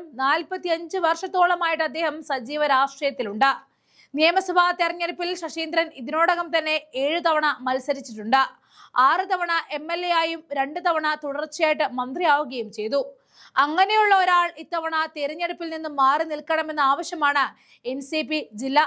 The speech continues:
അധ്യക്ഷൻ വ്യക്തമാക്കിയത്. മന്ത്രിമാറ്റ വിഷയത്തിലടക്കം മുൻപ് രാജി ആവശ്യം ഉയർന്നപ്പോഴെല്ലാം ശശീന്ദ്രനെ ചേർത്ത് പിടിക്കുന്ന നിലപാടായിരുന്നു ജില്ലാ നേതൃത്വം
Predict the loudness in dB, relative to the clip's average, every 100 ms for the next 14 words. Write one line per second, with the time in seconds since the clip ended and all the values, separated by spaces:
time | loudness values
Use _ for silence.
0 | 2 -2 -2 -6 -6 -6 -8 -2 -2 -2
1 | -2 0 4 2 0 _ _ _ -16 0
2 | 2 4 2 2 0 -4 -4 -4 0 2
3 | 2 2 0 0 -2 0 0 2 4 4
4 | 2 0 0 -2 -8 -10 -10 -2 0 0
5 | -2 0 2 2 2 2 -2 _ _ -8
6 | -6 -2 0 2 2 0 0 0 0 -2
7 | -4 -6 -6 -4 -2 2 2 4 0 -2
8 | -6 -10 -10 -10 -2 0 0 -4 -6 -4